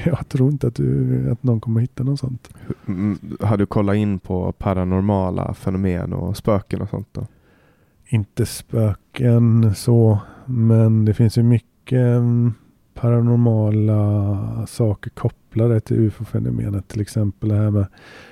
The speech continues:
Speaker 1: remote viewing. Samma, eh, skuggaktiga vetenskapsmän inom amerikanska,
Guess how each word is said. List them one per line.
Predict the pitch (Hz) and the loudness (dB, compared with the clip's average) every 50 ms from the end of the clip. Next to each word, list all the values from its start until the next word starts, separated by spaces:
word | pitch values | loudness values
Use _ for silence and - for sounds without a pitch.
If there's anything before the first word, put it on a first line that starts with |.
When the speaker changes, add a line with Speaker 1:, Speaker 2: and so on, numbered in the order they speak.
| - _ _ | -20 _ _
Speaker 1:
remote | - 120 117 120 117 117 117 117 113 113 - - | 0 2 4 4 4 6 4 4 4 2 2 0
viewing. | 117 113 120 123 127 131 127 120 113 107 104 98 | 0 2 4 4 6 6 4 4 4 2 0 0
Samma, | - - 127 123 123 123 123 127 123 123 123 123 120 107 - _ _ - - - - - - - - - - - - - _ _ _ _ _ _ _ _ _ _ _ _ _ _ - | 0 2 2 4 4 4 4 4 4 4 2 2 0 -2 -4 _ _ -20 -20 -20 -20 -20 -20 -20 -20 -20 -20 -20 -20 -20 _ _ _ _ _ _ _ _ _ _ _ _ _ _ -10
eh, | - 131 117 110 - - 95 - - - - - _ _ _ - 110 110 98 | -8 -8 -6 -6 -8 -8 -10 -12 -18 -20 -20 -20 _ _ _ -12 -10 -10 -8
skuggaktiga | - - - - 127 120 110 104 - - 110 - - - - - 110 107 123 113 110 110 110 | -8 -8 -4 0 2 2 2 0 -2 -4 -4 -4 -6 -8 -6 -6 -2 0 2 2 4 2 2
vetenskapsmän | 107 123 117 - - 113 - - - 110 - - - - 120 117 117 117 117 | 2 2 0 0 0 -4 -4 -2 -2 -2 -2 -2 -4 -2 0 2 2 4 4
inom | 123 123 117 117 117 113 113 107 107 110 | 4 4 4 4 4 4 4 4 4 4
amerikanska, | 110 110 110 110 107 110 - - - 117 107 104 98 - - - - - 110 107 104 104 101 | 2 2 2 2 2 0 0 0 0 2 2 2 0 -2 -6 -8 -4 0 2 2 4 2 2